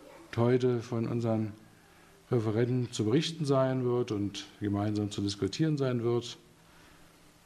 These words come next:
Wir wissen, der Krieg endete tatsächlich damit, dass Arbeiter und Soldaten sich in vielen Ländern erhoben, in einer Situation der Kriegsmüdigkeit, der Erschöpfung, dass Kronen über die Pflaster rollten,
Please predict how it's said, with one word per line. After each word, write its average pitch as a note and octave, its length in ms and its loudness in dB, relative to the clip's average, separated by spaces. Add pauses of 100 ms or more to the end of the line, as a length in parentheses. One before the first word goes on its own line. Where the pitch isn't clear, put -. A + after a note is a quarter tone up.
(120)
Wir G#2+ 160 2
wissen, C3+ 220 0
der A#2+ 100 0
Krieg D3 320 -2
endete C3 340 0
tatsächlich B2+ 500 -2
damit, B2+ 380 0
dass A2+ 260 -2
Arbeiter A#2+ 460 0
und A#2 120 -2
Soldaten A2 500 0
sich A2 80 -2
in G#2+ 100 0
vielen A#2 320 -2
Ländern A2+ 300 -2
erhoben, B2+ 560 0 (1500)
in A#2 60 -2
einer G2+ 280 -2
Situation A2 600 -2
der G#2+ 100 -2
Kriegsmüdigkeit, C3 1160 -2
der G#2+ 80 -2
Erschöpfung, C3 680 -2 (680)
dass - 260 -4
Kronen B2 440 2
über A2+ 200 -4
die G#2+ 80 -2
Pflaster C3 400 -2
rollten, A2+ 580 -2